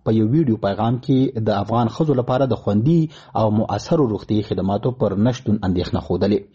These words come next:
په ویډیو کې د ننګرهار ولایت له یو شمېر ښځو سره چې روغتي خدمتونو ته د لاسرسي په برخه کې له ننګونو سره مخامخ دي خبرې شوي. یو ان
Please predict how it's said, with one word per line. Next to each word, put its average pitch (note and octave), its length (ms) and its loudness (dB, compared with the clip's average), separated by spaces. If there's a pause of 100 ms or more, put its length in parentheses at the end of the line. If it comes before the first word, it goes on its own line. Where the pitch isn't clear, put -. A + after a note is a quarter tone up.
(140)
په - 80 2
ویډیو C3 300 2
کې C3+ 120 -4
د B2 60 -4
ننګرهار A#2+ 380 -2
ولایت A#2+ 320 0
له G#2+ 80 0
یو A#2+ 140 2
شمېر G#2+ 240 -2
ښځو C#3 260 -2
سره G#2+ 220 0
چې C#3 180 0 (300)
روغتي A#2+ 380 2
خدمتونو A#2 520 0
ته A2+ 160 0
د G2+ 80 -4
لاسرسي F#2+ 420 -2
په G2 100 -2
برخه A2+ 260 -2
کې A#2+ 120 -4
له A#2 140 2
ننګونو F#2+ 400 0
سره B2+ 220 0
مخامخ F2+ 460 -2
دي B2 60 -2
خبرې F2 300 -2
شوي. G#2 340 2 (540)
یو D3 380 4
ان D3 220 0